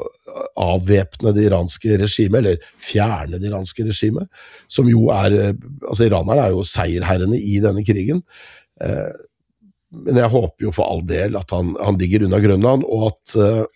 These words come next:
Kongressen, eh, klarer, altså, republikanerne i Kongressen klarer å fortelle ham at d-, bare, altså, dette her skal du ikke røre, og jeg tror kanskje de har gjort det allerede. Husk på det at når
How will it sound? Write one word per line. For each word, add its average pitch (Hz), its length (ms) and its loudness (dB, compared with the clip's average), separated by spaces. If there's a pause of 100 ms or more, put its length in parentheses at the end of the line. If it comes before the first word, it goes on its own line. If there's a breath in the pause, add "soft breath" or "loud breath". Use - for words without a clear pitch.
Kongressen, 101 840 -2 (720 soft breath)
eh, 98 560 -2
klarer, 95 400 0
altså, 101 320 0 (240)
republikanerne 101 640 -2
i 98 60 -2
Kongressen 98 340 -4
klarer 98 240 0
å 87 80 0 (240 soft breath)
fortelle 95 400 0
ham 101 160 -2
at - 160 -12
d-, - 160 -16 (640)
bare, 110 200 0 (120)
altså, 95 220 -4
dette 110 180 0
her 107 160 0
skal - 320 -4
du 98 140 -2
ikke 101 240 -2 (180)
røre, 113 320 4
og 131 60 2
jeg 120 140 2 (100)
tror 107 160 0
kanskje 95 400 -4
de 92 80 2
har 107 80 4
gjort 98 340 -4
det 117 140 -4
allerede. 98 420 0
Husk 123 200 0
på 170 100 2
det 107 80 0
at - 100 -10
når 123 160 4